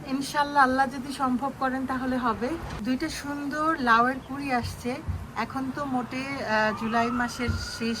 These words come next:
আহ, মানে শেষ দিকটা, আরও ইনশাআল্লাহ অনেক হবে, অনেক, অনেক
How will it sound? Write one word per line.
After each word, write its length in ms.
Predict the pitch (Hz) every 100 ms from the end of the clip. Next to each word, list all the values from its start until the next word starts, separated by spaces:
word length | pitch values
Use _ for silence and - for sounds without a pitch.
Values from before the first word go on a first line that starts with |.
| -
আহ, 580 | - - - 208 196 202 - - - - -
মানে 220 | 214 208 202
শেষ 240 | 233 226 -
দিকটা, 380 | 202 - 214 254 - - - -
আরও 280 | - 233 262
ইনশাআল্লাহ 560 | 262 247 247 240 247 208
অনেক 280 | 226 285 -
হবে, 360 | - - 233
অনেক, 280 | 220 226 233
অনেক 180 | 226